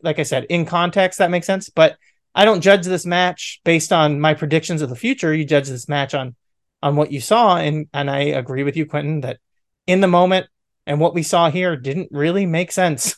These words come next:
<laughs> you know, and it didn't really, it didn't really work to have the, the Callis stuff. And, you know, this is a huge match and it's great, but that's the difference.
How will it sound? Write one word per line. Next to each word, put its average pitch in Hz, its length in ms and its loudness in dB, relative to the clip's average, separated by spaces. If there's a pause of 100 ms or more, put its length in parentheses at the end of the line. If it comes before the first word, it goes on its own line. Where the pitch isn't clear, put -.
<laughs> - 80 -8
you 170 200 0
know, 165 180 8
and 160 100 4
it 131 80 -6
didn't 175 200 -2
really, 180 320 0 (300)
it 156 60 -2
didn't 175 220 2
really 185 180 4
work 180 340 2
to 151 120 2
have 147 260 0
the, 143 320 0
the 131 400 -4 (160)
Callis 151 360 0
stuff. 127 420 -2 (140)
And, 139 260 -6 (800)
you 143 100 -4
know, 143 100 2
this 175 160 -2
is 175 80 -2
a 160 40 0
huge 208 280 0
match 185 220 2
and 170 80 -4
it's 165 80 -10
great, 180 220 0
but 156 180 -2 (280)
that's 180 200 6
the 185 80 0
difference. 160 560 -4